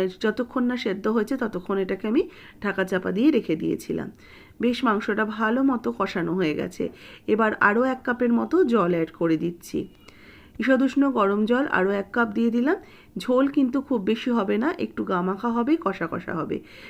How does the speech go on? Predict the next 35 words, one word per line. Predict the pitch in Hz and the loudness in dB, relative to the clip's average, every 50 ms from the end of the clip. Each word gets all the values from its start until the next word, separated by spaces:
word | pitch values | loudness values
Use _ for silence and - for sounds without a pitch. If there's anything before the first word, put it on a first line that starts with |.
| - - | -20 -10
সেই | - - 220 214 | -4 -2 0 2
জন্য | 226 240 240 247 262 247 | 2 2 2 2 0 0
কিন্তু | 262 247 240 233 359 554 - - - - - - - | 0 0 0 0 0 -2 -2 -6 -14 -20 -20 -6 0
অল্প | 196 196 202 190 208 202 | 2 2 2 2 0 -2
করেই | - 226 226 302 370 | 0 2 6 6 6
জল | 294 240 226 175 165 165 | 6 6 4 4 4 4
অ্যাড | 156 156 - | 2 0 -2
করলাম। | - - 165 165 160 170 175 190 | -2 -2 0 0 0 0 -2 -2
জলটা | 180 208 196 190 185 202 202 | 0 0 0 0 0 0 -2
দিয়ে | 185 202 226 277 | -2 0 -2 -2
ভালো | 262 247 226 175 175 175 | 0 0 0 0 -2 0
করে | - 190 185 185 | 0 0 0 0
এটাকে | 180 190 180 - 185 185 | 0 -2 -4 -2 -2 -2
মিশিয়ে | 190 190 208 - - - 285 381 381 - - - - - - | 0 -2 -4 -4 0 0 0 0 0 -4 -12 -20 -20 -12 -2
এবার | - 226 226 294 302 285 262 | 0 2 4 4 4 4 2
এটাকে | 277 240 240 - | 0 -2 -2 -2
একটু | 233 233 - 330 | -4 0 0 0
ফুটতে | 320 - - 196 - - 208 196 | 0 0 -4 -6 -2 -2 0 0
দেবো | 214 247 330 | 2 0 0
হাই | 359 - - 208 190 190 | 0 2 2 2 4 2
হিটে। | 190 180 139 139 - - - - - - - - _ - - - - - - - - - - | 2 0 -2 -2 -4 -8 -8 -10 -10 -18 -20 -20 _ -20 -20 -20 -20 -20 -20 -20 -16 -2 0
এবার | 226 233 247 247 | 2 4 4 4
আর | 254 254 240 | 4 4 4
আঁচ | 220 202 196 196 - | 4 4 4 2 -2
কমিয়ে | - - 202 190 214 220 214 | -4 -4 -4 -2 -2 0 0
রান্না | 208 190 196 208 220 | 0 0 0 0 -2
করবো | 220 - 226 214 226 | 0 0 -2 0 0
না, | 240 262 247 | -2 -2 -2
কারণ | 240 208 208 214 | -2 -2 -2 -2
চিকেন | - 208 190 202 196 196 | -4 -4 -4 -2 -2 -2
already | 196 185 185 190 190 214 220 233 220 262 262 | 0 0 -2 -2 0 0 -2 0 0 0 0
আমার | 240 240 240 254 | 2 0 0 -2
সেদ্ধ | - - 180 160 - - | -2 -2 -2 -2 0 -2
হয়ে | 151 180 160 139 139 | -2 -2 0 -2 -2
গেছে। | 156 160 160 - - 151 | -4 -4 -6 -8 -8 -8